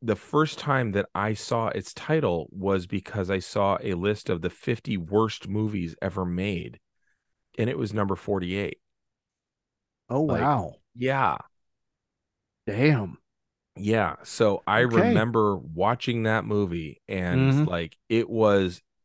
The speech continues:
Speaker 1: just vaguely cool enough. I mean, he did have a laser for an arm.
Speaker 2: Yeah.
Speaker 1: Um,
Speaker 2: Yeah.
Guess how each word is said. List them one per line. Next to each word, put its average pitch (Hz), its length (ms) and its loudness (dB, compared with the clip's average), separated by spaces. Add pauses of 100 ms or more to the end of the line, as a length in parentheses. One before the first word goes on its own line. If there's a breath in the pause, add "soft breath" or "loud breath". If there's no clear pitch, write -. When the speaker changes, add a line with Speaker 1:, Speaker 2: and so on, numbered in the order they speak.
(120)
Speaker 1:
just 139 480 0
vaguely 107 640 2
cool 113 340 0
enough. 82 340 -6
I - 80 -6
mean, 110 200 -2
he 104 160 -4
did 107 180 2
have 101 140 2
a 90 40 -2
laser 90 360 -4
for 85 240 -8
an 82 100 -8
arm. 80 320 -8 (380)
Speaker 2:
Yeah. 127 260 4 (380)
Speaker 1:
Um, 90 480 2
Speaker 2:
Yeah. - 180 -12